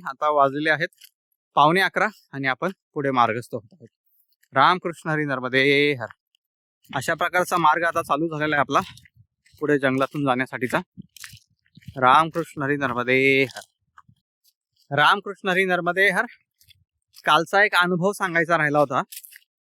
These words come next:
काल अडीच वाजता आपण पिपरीच्या आश्रमामध्ये पोहोचलो होतो दुपारी आणि पोहोचल्यानंतर त्या ठिकाणी आपल्याला भोजन प्रसादी झाली का विचारलं होतं, तर आपण नाही म्हटल्यावरती त्यांनी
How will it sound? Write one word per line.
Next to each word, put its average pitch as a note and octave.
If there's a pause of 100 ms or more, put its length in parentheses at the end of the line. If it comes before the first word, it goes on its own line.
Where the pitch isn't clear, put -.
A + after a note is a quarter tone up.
(200)
काल F3
अडीच D#3+
वाजता G3
आपण G3+ (280)
पिपरीच्या F#3
आश्रमामध्ये F3+
पोहोचलो F#3
होतो D3+
दुपारी B2+ (920)
आणि D3
पोहोचल्यानंतर F#3+
त्या -
ठिकाणी F#3
आपल्याला F3+ (680)
भोजन D3
प्रसादी F#3
झाली D#3
का F#3 (160)
विचारलं F3
होतं, F3+ (720)
तर E3+
आपण F#3
नाही F3+
म्हटल्यावरती F#3
त्यांनी F3+